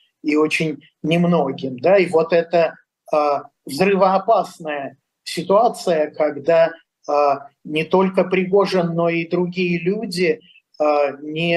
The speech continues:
э, абсолютно управляемые Кремлем, могут воспользоваться, э, этим в случае, если, э,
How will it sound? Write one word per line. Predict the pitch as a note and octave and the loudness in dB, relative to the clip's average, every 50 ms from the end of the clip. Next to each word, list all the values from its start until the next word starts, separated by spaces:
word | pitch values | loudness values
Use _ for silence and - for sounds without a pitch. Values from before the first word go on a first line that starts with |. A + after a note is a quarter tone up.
| E3+ | 0
э, | D#3+ - - - _ _ _ _ - D3+ | 0 -2 -8 -20 _ _ _ _ -2 0
абсолютно | D3 D3+ C#3+ - D#3+ - - F#3 F3 F#3 G3 F#3+ F#3 E3+ | 2 2 2 0 0 -2 0 0 0 0 0 0 -2 -2
управляемые | D#3 D#3 - E3+ D#3+ D3+ D3+ D#3 D3+ D3 C#3+ C#3+ C#3+ D3 C#3+ C#3+ C#3 C#3 | -2 -2 -2 -2 -2 0 0 -2 -2 -2 -4 -6 -6 -4 -4 -4 -4 -4
Кремлем, | D3 D#3 D#3 D#3+ E3+ G3 A3+ A#3+ A3 G3+ | -4 -4 -2 0 0 2 2 2 2 2
могут | E3+ E3+ E3+ E3+ D#3+ - | 0 0 0 0 -2 -2
воспользоваться, | - E3 D#3 - - - - E3+ D#3+ D3+ C#3 A#2+ D3+ D3 C#3 C#3+ C#3+ - - - D3+ C#3+ - - - - - _ _ _ _ - | 0 0 0 -2 -2 -4 -2 0 0 -2 -2 -2 -4 -2 -2 -4 -6 -6 -4 -4 -4 -4 -4 -10 -20 -20 -20 _ _ _ _ -2
э, | D3 D3 C#3+ C3+ B2 - | 0 2 2 2 2 0
этим | - F3 G#3+ A#3 - - - F#3+ E3+ F3 - - - - - - | 0 0 0 0 0 0 0 0 0 0 -2 -6 -12 -14 -6 0
в | D#3 D#3 D3+ D#3 D3+ D3+ C#3+ | 2 4 4 4 4 2 0
случае, | - - F3 F3+ G3 F#3 F#3 - - F3 E3 D#3 D3+ D3 C#3 | -4 -6 -4 -2 -2 -2 -2 -4 -6 -4 -4 -4 -6 -6 -4
если, | C#3+ D3+ D3+ D3+ D3+ - - D#3+ D3+ D3 C#3 C#3+ - - _ _ _ _ _ - | -2 0 0 -2 -2 -4 -4 -2 0 0 -2 -4 -8 -20 _ _ _ _ _ -2
э, | C#3+ C#3 C#3+ C#3 | 0 2 2 2